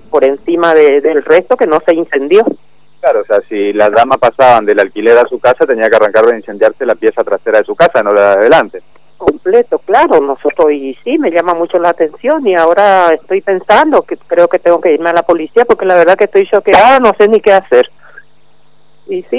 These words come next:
Speaker 1: y estoy en eso, me, está, se incendió todo y se quemó todo, el aire, el televisor, toda la parte,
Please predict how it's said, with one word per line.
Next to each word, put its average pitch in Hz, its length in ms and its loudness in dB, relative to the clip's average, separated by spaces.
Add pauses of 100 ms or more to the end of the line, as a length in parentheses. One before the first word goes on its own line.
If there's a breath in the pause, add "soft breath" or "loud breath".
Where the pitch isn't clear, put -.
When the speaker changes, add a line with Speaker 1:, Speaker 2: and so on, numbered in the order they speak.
(180)
Speaker 1:
y 175 280 2
estoy 208 380 2
en 202 160 0
eso, 208 280 0 (320)
me, 165 100 -4
está, 196 380 2
se 185 100 2
incendió 185 460 2
todo 220 300 4
y 226 40 -2
se 196 120 0
quemó 170 280 0
todo, 196 460 4
el 147 160 4
aire, 170 480 4
el 160 120 -4
televisor, 156 760 2
toda 147 220 2
la 147 120 0
parte, 139 560 -2